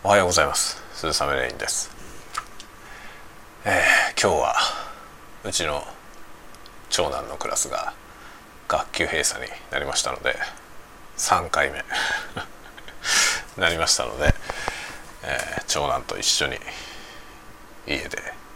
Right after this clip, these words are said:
まあ、僕は仕事をし、えー、長男は、えー、なんかGoogleのクラスルーム、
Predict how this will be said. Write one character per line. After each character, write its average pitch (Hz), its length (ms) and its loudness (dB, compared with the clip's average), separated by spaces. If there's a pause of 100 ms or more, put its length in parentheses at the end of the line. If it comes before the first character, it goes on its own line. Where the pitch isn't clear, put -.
(340)
ま 67 100 -2
あ、 64 40 -4
僕 71 200 -2
は 76 60 2
仕 - 140 8
事 76 320 -2
を 76 80 -2
し、 95 240 4 (920)
え 67 140 -10
ー、 - 40 -12
長 78 180 2
男 64 160 0
は、 64 140 -4 (640)
え - 500 -12
ー、 - 20 -4
な 87 100 2
ん - 40 -4
か - 220 2 (500)
Google 90 520 2 (160)
の 85 180 4 (800)
ク - 80 2
ラ 95 80 8
ス - 100 6
ル 78 80 2
ー 73 40 2
ム、 73 120 -6